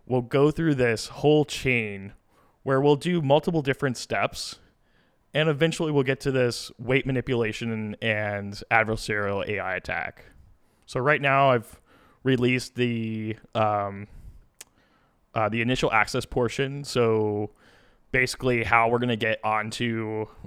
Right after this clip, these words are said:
uh, Bigger itself. Um, so, uh, this is a real world attack, right? So, like,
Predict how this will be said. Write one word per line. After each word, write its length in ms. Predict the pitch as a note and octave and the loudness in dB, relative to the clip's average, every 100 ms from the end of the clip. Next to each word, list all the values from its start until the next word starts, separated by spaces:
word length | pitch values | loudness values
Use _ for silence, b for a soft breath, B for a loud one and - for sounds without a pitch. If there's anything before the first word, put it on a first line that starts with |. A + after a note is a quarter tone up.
| - | -10
uh, 200 | A2+ G#2 | -4 -4
Bigger 440 | F#2+ A2 A2 A#2+ | -4 -4 -2 -2
itself. 600 | G#2 - G2+ G#2 F3 - - b b - | -2 -4 -8 -8 -10 -14 -20 b b -8
Um, 500 | A2 G#2 G2 G2 F#2 | -4 -2 -4 -8 -10
so, 460 | - G#2+ G#2 G2+ - b b b b - | -6 -4 -4 -8 -12 b b b b -2
uh, 280 | A2+ G#2 G#2 | 0 0 0
this 200 | - D3 | 0 0
is 260 | E3 D#3+ C#3+ | 2 0 2
a 120 | C#3+ | 2
real 240 | C#3 C3 D#3 | 2 2 4
world 220 | D3+ C#3+ | 4 2
attack, 380 | B2+ D3 G2 - | 0 0 0 0
right? 240 | A2+ A2+ | 0 0
So, 200 | - B2 | 0 2
like, 400 | A#2+ A#2+ - - | 4 2 0 -16